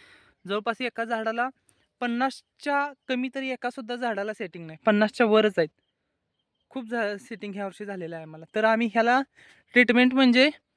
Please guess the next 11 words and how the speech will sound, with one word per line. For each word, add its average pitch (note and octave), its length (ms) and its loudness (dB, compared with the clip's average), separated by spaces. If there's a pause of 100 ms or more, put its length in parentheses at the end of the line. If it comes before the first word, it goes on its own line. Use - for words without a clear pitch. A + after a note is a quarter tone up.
(240)
अ, G3+ 200 -8
शेणखत B3+ 640 -6 (160)
महत्त्वाचं G#3+ 400 -10
म्हणजे A3+ 220 -10
आम्ही A3 260 -8 (440)
रेस्ट G#3+ 340 -8
पिरियडमध्ये, A#3+ 500 -8 (260)
म्हणजे F#3+ 320 2 (100)
छाटणीच्या G#3+ 460 6
आधी, F#3 240 2 (840)
अ, F3+ 40 -4